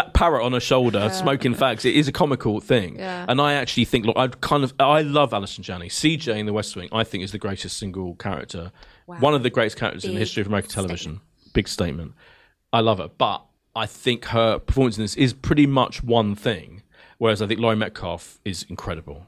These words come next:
Speaker 1: and I think so. I'd go for Metcalf.
Speaker 2: Okay.
Speaker 1: Anyway, at this point, again, Kay will be telling us to wrap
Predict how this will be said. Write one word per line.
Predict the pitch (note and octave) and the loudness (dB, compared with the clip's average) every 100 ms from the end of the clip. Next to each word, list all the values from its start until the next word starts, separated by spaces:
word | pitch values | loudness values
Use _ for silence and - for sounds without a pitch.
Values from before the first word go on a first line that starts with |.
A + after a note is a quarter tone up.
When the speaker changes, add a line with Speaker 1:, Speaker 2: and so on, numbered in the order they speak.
| - | -10
Speaker 1:
and | F#2+ | -8
I | |
think | E2+ D#2 | -6 -6
so. | F#2 F2+ | -4 -2
I'd | F2+ | -4
go | - F2+ | -4 -6
for | - | -6
Metcalf. | - - - | -10 -8 -2
Speaker 2:
Okay. | D#3 | 2
Speaker 1:
Anyway, | F3 C#3 G#2 G2 A3 - - - - - _ - | 2 2 2 -2 -8 -18 -20 -20 -20 -20 _ 2
at | A#2+ | 4
this | E3+ | 4
point, | - - D3+ | 2 2 4
again, | C3 B2 D3+ C#3+ C#3+ C#3+ | 4 2 2 4 2 2
Kay | - C#3 | 2 2
will | C3+ | 2
be | B2 | 0
telling | - B2 | 2 2
us | A#2 | 0
to | - G#2+ | -2 0
wrap | C3 - | 0 -2